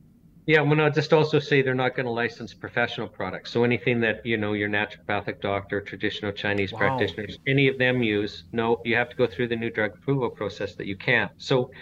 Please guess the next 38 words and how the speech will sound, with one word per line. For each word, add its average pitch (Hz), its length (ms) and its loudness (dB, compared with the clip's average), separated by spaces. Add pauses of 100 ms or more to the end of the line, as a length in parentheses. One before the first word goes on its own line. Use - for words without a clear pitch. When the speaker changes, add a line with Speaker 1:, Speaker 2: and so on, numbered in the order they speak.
(300)
Speaker 1:
the 147 80 2
goal 196 440 6
is, 139 280 4
is 135 120 0
to 139 100 -4
get 135 240 0
rid 151 320 4
of, 113 200 0 (500)
of 117 180 -4
most 127 300 -2
of 117 100 -6
our 117 80 0
products. 110 520 -2
We're 120 80 -6
gonna 165 240 2
still 170 260 2
have 151 140 2
vitamins 139 480 2
and 139 100 -2
minerals. 123 560 -6 (460)
We're 127 100 0
gonna 135 140 6
have 127 100 2
single 139 340 4
ingredient 131 540 2
products, 117 500 -2
maybe 120 260 0
a 110 40 -2
couple 123 340 -4
of 113 100 -6
combinations, 113 840 -4 (340)
but 135 140 4
in 143 120 6
label 156 420 4
amounts 135 420 2
that 123 180 0
are 117 60 -2
meaningless. 117 920 -6